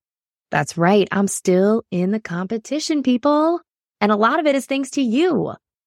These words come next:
So many of you follow me on Instagram, you're in the Facebook group,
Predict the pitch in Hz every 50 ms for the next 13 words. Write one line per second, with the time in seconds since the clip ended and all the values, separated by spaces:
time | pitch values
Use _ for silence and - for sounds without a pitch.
0 | _ _ _ - - 214 202 247 269 269 220 202 208 208 196 160 156 156 151 147
1 | 143 147 151 - - _ - - 160 160 170 170 170 165 160 202 254 254 - 277
2 | 233 254 247 240 233 233 233 226 226 220 226 214 151 147 143 143 - - 247 247
3 | 240 220 - - 226 214 - - 202 202 202 202 196 196 202 185 -